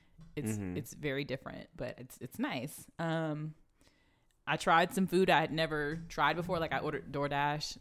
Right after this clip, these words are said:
Speaker 1: a couple nights and I was like, "Okay, let me try something different. Let me not al-, get what I always get. Like, let me not just get Chipotle." So I tried a few different things. It was very disappointing. Um, yeah. <laughs>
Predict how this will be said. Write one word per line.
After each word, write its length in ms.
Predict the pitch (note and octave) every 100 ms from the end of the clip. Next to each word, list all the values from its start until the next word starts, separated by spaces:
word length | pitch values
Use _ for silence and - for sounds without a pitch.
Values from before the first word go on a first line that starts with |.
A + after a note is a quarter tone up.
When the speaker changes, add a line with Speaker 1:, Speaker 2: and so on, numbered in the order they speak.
| E3+
Speaker 1:
a 20 | E3+
couple 240 | D#3+ E3
nights 260 | D#3+ D#3 E3
and 80 | E3
I 60 |
was 140 | D#3+ D#3
like, 140 | D3
"Okay, 240 | - D#3
let 80 | D#3
me 80 | F3+
try 140 | F#3+
something 220 | F#3 F3 C3+
different. 280 | C3 B2+
Let 60 | C#3
me 80 | D3+
not 140 | D3
al-, 100 | A#2 B2+
get 80 | B2+
what 80 | C#3
I 80 | -
always 360 | B2 C3+ C3+ C3
get. 280 | A#2+ B2 A2
Like, 160 | A#2
let 100 | B2+
me 80 | C3
not 160 | C3 -
just 140 | -
get 100 | -
Chipotle." 580 | D3 - B2 A#2+ A#2+ C3 - - - -
So 120 | -
I 120 | B2
tried 460 | C#3 - C#3+ C#3+ D3
a 40 |
few 180 | D3+ E3
different 300 | D#3 E3 D#3
things. 400 | B2+ B2+ B2 C3+
It 100 | A#2
was 100 | C3+
very 220 | - B2
disappointing. 1000 | C3 D3 F#3+ F3 E3 E3 E3 D#3 E3 D#3+ -
Um, 640 | C3+ C#3+ C#3 C#3 C#3 D3+ C#3+ - - - - - _ - - - -
yeah. 380 | G3 A#3+ D#3 D#3+ G#3+ -
<laughs> 200 | C4